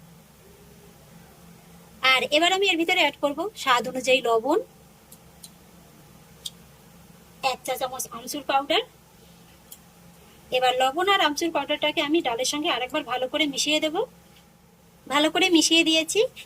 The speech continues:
আর এবার আমি অ্যাড করব হাফ চা চামচ লাল লঙ্কার গুঁড়ো আর হাফ চা চামচ গরম মশলা গুঁড়ো। এবার আমি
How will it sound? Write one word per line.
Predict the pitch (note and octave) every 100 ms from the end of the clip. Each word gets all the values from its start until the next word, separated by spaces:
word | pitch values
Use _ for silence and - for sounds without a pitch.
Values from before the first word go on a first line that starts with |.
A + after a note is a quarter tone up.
| - B3
আর | B3 B3+
এবার | D4 E4+
আমি | F4+ F#4
অ্যাড | C#4+ -
করব | D4 E4+ A4+
হাফ | C#4 B3+
চা | C4 B3+
চামচ | C4 C4 C4
লাল | B3+ B3+
লঙ্কার | C#4 D4 D4+
গুঁড়ো | D4 F4 C#5+ - - - - - - - - - - - - - - - - - B3+
আর | A#3+ G3
হাফ | C4 -
চা | D#4+
চামচ | E4 G4 - - -
গরম | C#4+ C#4+ C4+
মশলা | A#3+ G#3 F3
গুঁড়ো। | F3 D#3 - - - - - - - - - - - - - - - - - - - - - - - -
এবার | C4 C4+
আমি | C4+